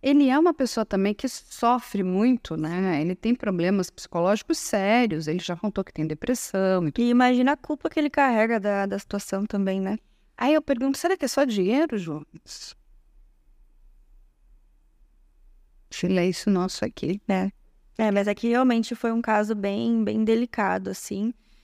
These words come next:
Speaker 2: É, mas espero que a partir daí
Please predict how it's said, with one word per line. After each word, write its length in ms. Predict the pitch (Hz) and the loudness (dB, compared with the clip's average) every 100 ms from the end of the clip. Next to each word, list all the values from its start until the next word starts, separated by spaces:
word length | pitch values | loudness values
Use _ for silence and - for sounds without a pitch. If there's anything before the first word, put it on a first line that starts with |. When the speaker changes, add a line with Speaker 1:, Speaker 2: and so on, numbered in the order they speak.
| _ - | _ -10
Speaker 2:
É, 380 | - 208 202 196 | -4 -2 0 2
mas 220 | 214 226 | 2 2
espero 440 | 240 - 220 233 | 0 0 2 0
que 640 | 247 - 254 254 247 233 214 | -4 -2 0 2 2 2 2
a 80 | |
partir 400 | 220 226 220 240 214 | 2 0 0 -2 0
daí 760 | 220 220 214 208 208 233 262 | 0 2 2 0 0 0 -2